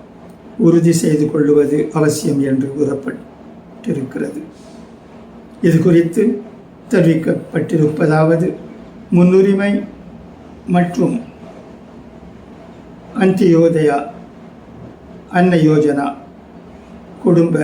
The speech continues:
அட்டைதாரர்கள் தங்களது குடும்ப அட்டைக்கு ஒதுக்கப்பட்டுள்ள அத்தியாவசிய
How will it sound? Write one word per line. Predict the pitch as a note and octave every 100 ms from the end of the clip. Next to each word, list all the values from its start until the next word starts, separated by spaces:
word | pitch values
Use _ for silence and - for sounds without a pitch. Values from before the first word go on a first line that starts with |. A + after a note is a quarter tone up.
| D3+
அட்டைதாரர்கள் | G3 E3 F#3 D3+ D3+ - - - - - - - - D#3+ D#3 D#3+ D#3 E3+ - - - - - - -
தங்களது | E3+ D#3+ D3 D3 C#3 C#3 - - - - -
குடும்ப | F3+ E3+ F3 G3+
அட்டைக்கு | G3 - F#3 E3+ F#3 D3+ - - - - - - - F3+
ஒதுக்கப்பட்டுள்ள | F3 F3 - - - E3 - F3 D#3 D3+ - - - - - - - - - - - - - - - - - - - - - -
அத்தியாவசிய | E3+ E3+ E3 D#3+ D3 D3 -